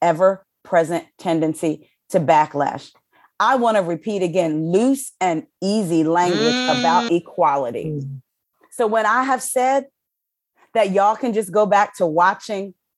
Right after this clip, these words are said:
Speaker 1: T V for entertainment, because what y'all do is pick and choose when you wanna use loose and easy language and who you're gonna be held accountable, it can be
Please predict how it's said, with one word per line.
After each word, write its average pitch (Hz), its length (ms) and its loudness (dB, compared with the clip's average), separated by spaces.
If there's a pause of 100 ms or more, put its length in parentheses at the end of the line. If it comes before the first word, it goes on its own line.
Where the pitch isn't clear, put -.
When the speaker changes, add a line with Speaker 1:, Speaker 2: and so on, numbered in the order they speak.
Speaker 1:
T 220 200 -2
V 202 180 2
for - 280 2
entertainment, 190 760 0 (640)
because 208 260 0
what 214 240 0
y'all 202 160 4
do 208 260 2
is 165 120 0
pick 240 300 -2
and 190 120 -2
choose 208 480 -4
when 180 240 0
you 202 100 -2
wanna 202 240 4
use 190 360 -2 (240)
loose 190 460 0
and 175 240 0
easy 180 340 0
language 185 520 0 (220)
and 170 140 0
who 214 140 0
you're 196 160 2
gonna 190 200 0
be 180 140 0
held 180 220 0
accountable, 190 680 -2 (580)
it 220 180 -2
can 220 280 0
be 190 320 -2